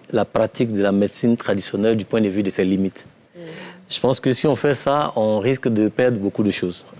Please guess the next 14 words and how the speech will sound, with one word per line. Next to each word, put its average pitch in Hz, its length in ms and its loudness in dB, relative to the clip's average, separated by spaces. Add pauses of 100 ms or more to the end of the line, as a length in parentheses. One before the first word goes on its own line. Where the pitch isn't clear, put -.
(720)
Ce - 140 -6
qu'il 190 100 0
faut 185 140 2
surtout 151 320 2
comprendre, 147 480 2 (480)
c'est 143 240 -2
que 151 300 2 (100)
c'est 131 220 -2
une 160 120 4
pratique - 420 -4 (1000)
qui 123 140 0
a 123 160 0
un 156 80 2
mode 151 380 4